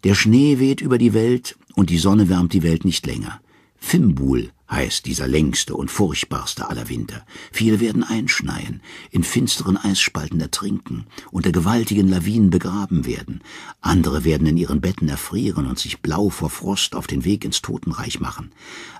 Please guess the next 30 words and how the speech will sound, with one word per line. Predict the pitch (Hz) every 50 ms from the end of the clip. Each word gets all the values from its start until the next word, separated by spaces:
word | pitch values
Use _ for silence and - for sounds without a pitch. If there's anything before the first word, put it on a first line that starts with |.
| - _
Eine | 90 95 98 98 92
Riesin | 107 120 123 113 95 73 73 71 64
sehe | 60 - 71 71 71 73 71
ich, | - - - - - - - - _ _
weit | 117 - - - 233 - -
im | - - -
Osten, | - 180 - - - - - - 80 - - _
im | 87 87 85 -
Eisenwald. | - 95 98 90 73 - 71 64 60 50 - - - - - _ - - - _ -
Sie | - - - 82
gebärt | - 90 69 - 80 71 71 - _ _
Trolle | - - - 87 101 104 101 95
in | 90 - - 82 80 78
Wolfsgestalt.“ | 80 71 - - - - - - - - - - - - - - - - - - _ _ _ _ _ _ _ _ _ _ _ _
„Das | - 98 101 - - -
tut | - 143 143 -
sie | - 127 120
seit | 104 110 101 95 - -
eh | 160 135 120
und | 104 101 90 -
je“, | 101 90 65 -
knurrt | - - - 82 73 - - -
Odin. | - - 52 - - - - - - _ _ _ _ _ _ _
„Ich | 113 - -
kenne | - 160 143 117 92
sie | 78 - 69 64 64 -
und | 98 87 82 -
ihr | 85 71
räudiges | 64 76 85 82 69 69 - 73 - -
Pack.“ | - - - - - - - -